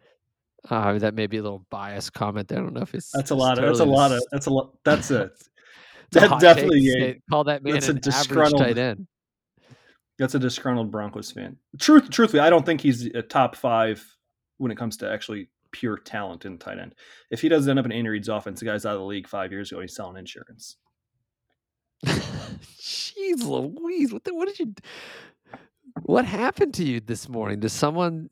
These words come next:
Speaker 1: did you, someone
Speaker 2: I've had a great
Speaker 1: s-
Speaker 2: day.
Speaker 1: <laughs> Oh, so this
Speaker 2: <laughs> I've
Speaker 1: is,
Speaker 2: had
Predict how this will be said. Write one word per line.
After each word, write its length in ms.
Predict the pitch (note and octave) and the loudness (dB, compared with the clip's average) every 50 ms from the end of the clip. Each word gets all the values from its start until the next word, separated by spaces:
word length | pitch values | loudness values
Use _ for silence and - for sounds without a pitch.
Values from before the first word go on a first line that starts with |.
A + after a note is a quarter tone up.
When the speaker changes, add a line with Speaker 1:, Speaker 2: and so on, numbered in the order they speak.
| _ - | _ -12
Speaker 1:
did 180 | D3+ C3+ B2+ | -12 -8 -8
you, 100 | C3+ C3+ C3 _ - _ _ _ - - - - - - - - - - _ _ | -8 -8 -8 _ -20 _ _ _ -20 -18 -18 -18 -18 -20 -20 -20 -20 -20 _ _
someone 280 | - - - - - F#3 | -10 -8 -4 2 4 4
Speaker 2:
I've 60 | A#3 | 4
had 60 | C#4 - | 6 6
a 20 | |
great 280 | D#3 F3+ B3+ D#4 - - | 6 6 6 6 6 2
Speaker 1:
s- 440 | B2 G2 F#2 - - _ - - - - _ _ _ _ _ - | 2 2 -2 -8 -12 _ -12 -12 -12 -12 _ _ _ _ _ 2
Speaker 2:
day. 520 | - - - - - - - - A3+ G#3 - | 4 4 4 2 0 -4 -6 -6 -6 -8 -8
Speaker 1:
<laughs> 40 | - - - - _ _ _ _ _ _ - - - _ _ | -10 -16 -20 -20 _ _ _ _ _ _ -20 -20 -20 _ _
Oh, 160 | - - - | -12 -8 -4
so 200 | - - - - | -2 0 4 4
this 40 | C4 | 6
Speaker 2:
<laughs> 140 | - - | 6 4
I've 60 | - D3+ | 4 8
Speaker 1:
is, 40 | D3+ | 8
Speaker 2:
had 140 | A#3 G3+ | 10 10